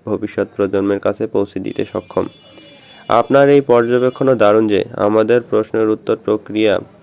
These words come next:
যেন এক অবিরাম প্রবাহ, যা দর্শনশাস্ত্রের মূল চেতনাকে ধারণ করে।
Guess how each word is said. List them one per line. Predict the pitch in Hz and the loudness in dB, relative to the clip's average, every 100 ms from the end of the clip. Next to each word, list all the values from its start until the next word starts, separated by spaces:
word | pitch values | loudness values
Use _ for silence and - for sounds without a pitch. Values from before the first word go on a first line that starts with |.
| - | -14
যেন | 101 110 | -2 2
এক | 110 117 | 2 2
অবিরাম | 107 101 104 104 | 0 0 0 -2
প্রবাহ, | 98 95 101 95 - - _ _ _ _ 104 | -2 -2 -2 -4 -10 -16 _ _ _ _ 0
যা | 110 120 | 2 4
দর্শনশাস্ত্রের | 120 113 113 127 120 123 120 - 123 | 4 2 2 0 0 -4 -4 -4 -2
মূল | 117 117 120 | 0 0 -2
চেতনাকে | - - 110 110 110 117 | -4 -2 0 0 0 -4
ধারণ | - 98 104 104 | -2 0 0 0
করে। | 95 - | -2 -2